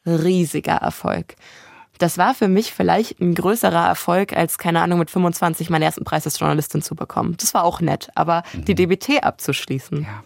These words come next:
Speaker 1: das war
Speaker 2: Ja.
Speaker 1: krass.
Speaker 2: Ja.
Speaker 1: So, weißt du? Also das sind eigentlich die wichtigen Sachen. Ja.
Speaker 2: Und wann fühlt sich dein Kopf heute noch, sag ich mal, am lautesten an?
Speaker 1: Mhm. Immer dann, wenn ich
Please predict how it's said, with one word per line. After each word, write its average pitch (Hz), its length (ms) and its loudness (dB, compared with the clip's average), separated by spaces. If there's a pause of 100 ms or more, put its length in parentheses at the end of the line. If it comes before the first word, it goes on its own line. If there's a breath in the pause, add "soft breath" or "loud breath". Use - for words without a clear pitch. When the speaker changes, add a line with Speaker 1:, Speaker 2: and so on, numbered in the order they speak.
Speaker 1:
das 208 260 0
war 180 100 2
Speaker 2:
Ja. - 60 -10
Speaker 1:
krass. - 400 -4 (440 soft breath)
Speaker 2:
Ja. 87 260 -6
Speaker 1:
So, - 200 -2 (220)
weißt - 220 -6
du? - 80 -4 (220)
Also 160 200 2
das 170 160 -4
sind 180 100 2
eigentlich 165 200 2
die 156 120 -2
wichtigen 147 320 -4
Sachen. 165 380 -4 (920 loud breath)
Ja. - 80 -6 (320 loud breath)
Speaker 2:
Und 117 160 0
wann 143 140 0
fühlt 180 180 -2
sich 135 100 -4
dein 120 220 0
Kopf - 420 -4
heute 170 300 0
noch, 131 300 0 (180 soft breath)
sag 127 160 0
ich 104 80 0
mal, 120 100 4
am 104 100 2
lautesten 90 880 0
an? - 260 -2 (460)
Speaker 1:
Mhm. 170 520 2 (1300 loud breath)
Immer 202 320 2
dann, 180 460 2
wenn 170 160 2
ich - 280 -6